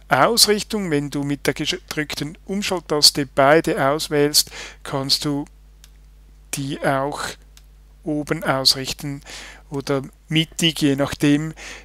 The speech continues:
damit sie also schön verteilt sind auf der Seite. Dann hier diese Aufzählung, falls es bei dir nicht automatisch eine Aufzählung gegeben haben sollte, das wird wie bei anderen Programmen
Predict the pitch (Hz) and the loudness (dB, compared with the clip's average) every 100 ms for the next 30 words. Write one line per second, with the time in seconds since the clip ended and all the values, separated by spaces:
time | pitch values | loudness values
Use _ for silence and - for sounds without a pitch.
0 | - - 214 180 - 180 160 180 165 180 | -8 0 0 2 6 6 6 4 2 2
1 | 269 - - - - - - - 208 - | 0 -8 -20 -20 -20 -20 -14 -2 -2 2
2 | 143 123 127 - 139 127 120 - - 127 | 4 4 4 2 2 -6 -6 2 2 2
3 | 139 - 120 - - - - - - - | -12 -16 -18 -20 -20 -20 -20 -20 -20 -20
4 | - - - - - - 170 160 156 185 | -20 -20 -20 -20 -4 2 2 2 6 6
5 | - 170 - 170 226 147 233 220 165 208 | 6 4 6 6 8 8 8 4 6 8
6 | 202 202 208 208 196 - 165 160 151 160 | 10 8 6 2 -2 2 2 2 2 4
7 | 156 156 147 - 139 - 143 147 196 214 | 4 4 4 4 2 2 -2 0 0 0
8 | 196 180 160 147 151 - 151 151 151 151 | 0 4 6 6 4 4 4 2 -4 -6
9 | 151 147 143 147 147 147 127 143 139 139 | -2 0 0 -4 -8 -8 -8 -6 -4 -4
10 | 135 - 143 135 - - - - - - | -4 -2 0 0 -6 -20 -20 -20 -20 -20
11 | - 143 - 139 139 - - - - 165 | -12 -4 -2 0 -2 -2 -8 -10 -12 -4
12 | 170 170 156 147 165 165 147 147 139 147 | -2 6 8 8 8 2 -2 -2 -4 -4
13 | 135 135 135 131 135 | -6 -4 -4 -6 -8